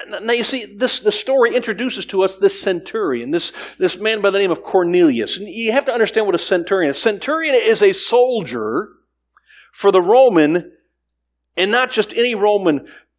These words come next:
This is the Italian cohort. This is one of the, the groups of men, uh, uh, of a hundred men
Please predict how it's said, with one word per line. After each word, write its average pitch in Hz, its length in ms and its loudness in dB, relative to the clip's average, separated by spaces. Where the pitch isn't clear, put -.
This 214 340 -4
is 208 140 -6
the 202 180 -6
Italian 175 840 -4
cohort. 110 720 -8
This 269 380 2
is 269 160 0
one 226 200 2
of 208 140 2
the, 170 180 4
the 190 180 2
groups 190 600 2
of 175 220 0
men, 165 240 2
uh, - 20 -2
uh, 196 540 0
of 196 100 2
a 190 80 2
hundred 269 580 2
men 160 460 0